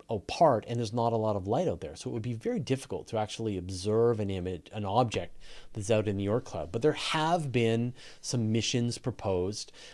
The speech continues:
Uh, one example, we did an episode on these, uh, ideas of an electric drive, uh, electric sail. And one of the things that it could do is take you out into the Oort cloud fairly rapidly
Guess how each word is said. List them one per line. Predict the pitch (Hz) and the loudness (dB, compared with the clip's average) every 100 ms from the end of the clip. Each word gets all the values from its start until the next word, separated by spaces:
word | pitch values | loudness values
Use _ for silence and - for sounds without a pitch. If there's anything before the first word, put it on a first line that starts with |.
| - | -8
Uh, | 101 | -6
one | 90 104 123 | -4 0 2
example, | 131 107 113 110 | 2 2 0 0
we | 123 | 2
did | 131 170 | 4 4
an | 160 | 2
episode | 139 143 151 127 | 0 -2 -2 -2
on | - 110 107 104 104 - 110 107 | -2 -4 -2 -2 -2 -4 -8 -8
these, | 107 104 98 95 92 - _ _ | -2 -2 0 -2 -6 -10 _ _
uh, | 95 92 - | -8 -6 -4
ideas | 113 110 95 | -2 0 -2
of | 87 | -4
an | 87 | -2
electric | 87 110 - 139 - | 0 0 -2 -6 0
drive, | 113 104 127 143 - - - 110 | 4 4 4 0 -6 -20 -20 -12
uh, | 98 92 90 | -8 -6 -4
electric | 107 131 - 127 | 2 2 2 -4
sail. | - 123 110 127 180 - - - - - _ _ | 0 4 4 4 0 -6 -20 -20 -20 -20 _ _
And | 127 117 117 110 104 | -2 2 2 2 2
one | 113 123 | 4 4
of | 113 | 4
the | |
things | 127 107 | 2 2
that | 110 | 0
it | - | 0
could | 107 | 2
do | 117 180 | 4 4
is | 110 | 2
take | - 107 | -2 -4
you | 120 - | -6 0
out | 107 117 | 4 4
into | 120 117 | 2 0
the | 107 | 2
Oort | 107 156 - | 4 2 -2
cloud | - 180 185 | -6 -4 -4
fairly | - - - 143 151 151 156 143 | -8 -10 -6 -2 0 2 2 2
rapidly | 120 123 135 143 123 98 90 85 | 2 4 4 4 0 0 -2 -4